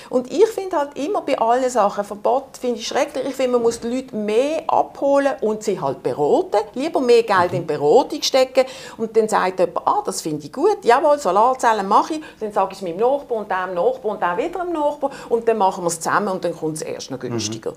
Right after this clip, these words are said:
Speaker 2: Mhm.
Speaker 1: Anstatt, dass der Staat sagt, man muss. Und dann noch bis ins Jahr dreißig übrigens.
Speaker 2: Ja, ja, sehr schnell. Oder?
Speaker 1: <laughs> Ja.
Speaker 2: Ja.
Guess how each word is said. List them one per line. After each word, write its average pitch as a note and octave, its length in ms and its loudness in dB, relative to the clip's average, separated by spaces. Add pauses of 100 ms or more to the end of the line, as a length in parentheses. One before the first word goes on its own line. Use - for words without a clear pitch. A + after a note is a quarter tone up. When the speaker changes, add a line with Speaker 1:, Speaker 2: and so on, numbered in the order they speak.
Speaker 2:
Mhm. A2 240 -10
Speaker 1:
Anstatt, G3+ 480 -2
dass F#3+ 160 -2
der G3 80 -4
Staat E3 320 2
sagt, D3 340 -4
man E3 160 -4
muss. - 300 -6
Und A#3 240 0
dann A3+ 100 6
noch G3 100 -2
bis F#3 180 -4
ins E3 120 -6
Jahr C3+ 200 2
dreißig E3+ 440 -8
übrigens. - 640 -10
Speaker 2:
Ja, A2+ 120 6
ja, D#3 140 4
sehr A2 220 2
schnell. A2+ 260 2
Oder? B3 300 2
Speaker 1:
<laughs> - 0 -
Ja. B3 220 6 (100)
Speaker 2:
Ja. G2+ 180 2